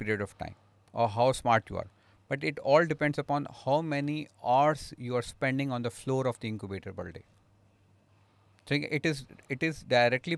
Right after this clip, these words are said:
proportional to the numbers of hours you are spending in an incubator। So similarly, जो आपके पास ये जो मैनेजरियल स्किल्स है ना, ये आपको, अ, obviously इसके लिए आपको मेंटरशिप भी चाहिए, इसको आपको ट्रेनिंग भी चाहिए। But once it is there,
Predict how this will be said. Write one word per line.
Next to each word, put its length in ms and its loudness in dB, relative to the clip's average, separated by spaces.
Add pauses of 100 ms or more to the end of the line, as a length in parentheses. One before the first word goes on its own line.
proportional 480 -4
to 120 -8
the 40 -4
numbers 360 -2
of 80 -2
hours 180 4
you 140 0
are 120 -6
spending 220 -2
in 180 -2
an 60 -6
incubator। 460 -10
So 140 -6
similarly, 540 2 (480)
जो 80 4
आपके 400 0
पास 300 0
ये 120 -2
जो 80 -4
मैनेजरियल 580 0
स्किल्स 340 -2
है 60 2
ना, 160 -6 (420)
ये 240 0
आपको, 680 -2 (320)
अ, 160 -14 (120)
obviously 520 0
इसके 380 -4
लिए 100 2
आपको 180 0
मेंटरशिप 480 -2
भी 120 -4
चाहिए, 280 -2
इसको 160 -4
आपको 180 -2
ट्रेनिंग 340 -4
भी 60 -6
चाहिए। 300 -18 (440)
But 140 -2
once 280 6
it 80 6
is 140 0
there, 360 2